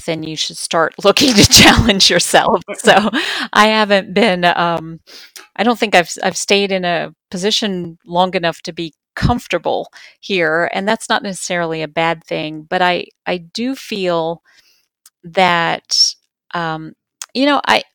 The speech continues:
I had some luck of timing, and some of the, that luck you create yourself as opportunity. And, um, you know, the way the federal government works, sometimes there's a, a shift in the winds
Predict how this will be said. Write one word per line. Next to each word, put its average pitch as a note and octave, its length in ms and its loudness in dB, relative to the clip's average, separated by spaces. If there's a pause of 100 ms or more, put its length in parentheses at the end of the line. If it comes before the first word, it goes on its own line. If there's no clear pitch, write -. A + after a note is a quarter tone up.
I A3 80 -2
had C#4 200 -6
some A#3+ 200 -6
luck G#3 280 -2
of A#3 140 -4
timing, F3 580 -8
and F#3 200 -8
some G#3 180 -6
of G3 80 -6
the, F#3+ 160 -4 (140)
that F3 260 -6
luck D#3+ 300 -10
you F3 140 -10
create E3+ 460 -8
yourself D#3 460 -8
as D#3 140 -8
opportunity. D#3 800 -10 (520)
And, E3+ 480 -2
um, E3 640 -6 (180)
you G3 80 -8
know, F#3 100 -2
the F3 120 -2
way G3 160 2
the F3 100 -6
federal F3+ 380 0
government F3 480 -4
works, F3+ 380 -6
sometimes F3+ 920 -8
there's E3+ 300 -4
a, D#3+ 320 -4 (480)
a E3 60 -8
shift - 340 -2
in F#3 120 -2
the E3+ 80 -8
winds D#3 600 -4